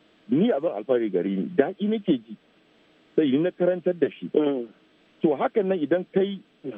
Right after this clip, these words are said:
Speaker 1: babba ne, ɗan kasuwa, yaron da ka koya masa aiki da sana'a da kasuwanci, aka wayi gari, ya zama shi ma mai ƙarfi ne, alba alfahari ne gare ka a tunanina.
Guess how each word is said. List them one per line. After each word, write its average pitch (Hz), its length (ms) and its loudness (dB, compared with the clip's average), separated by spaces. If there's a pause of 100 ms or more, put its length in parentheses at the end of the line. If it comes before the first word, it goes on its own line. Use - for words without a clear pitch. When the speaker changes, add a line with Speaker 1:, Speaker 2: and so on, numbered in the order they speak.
Speaker 1:
babba 120 300 2
ne, 135 180 -2 (120)
ɗan 156 160 2
kasuwa, 98 540 0 (460)
yaron 160 480 0
da 120 60 0
ka 127 120 -4
koya 147 380 0
masa 123 320 0
aiki 107 340 -2
da 82 80 -4 (100)
sana'a 95 380 0
da 107 80 -6
kasuwanci, 101 720 -2 (600)
aka 143 220 0
wayi 110 380 0
gari, 92 240 0 (480)
ya 123 120 4
zama 139 240 0
shi 147 260 -4
ma 151 200 0
mai 131 240 -2
ƙarfi 107 400 -2
ne, 98 140 0 (480)
alba 107 320 2
alfahari 107 420 0
ne 107 60 0
gare 92 260 0
ka - 140 -2
a 92 80 2
tunanina. 92 560 0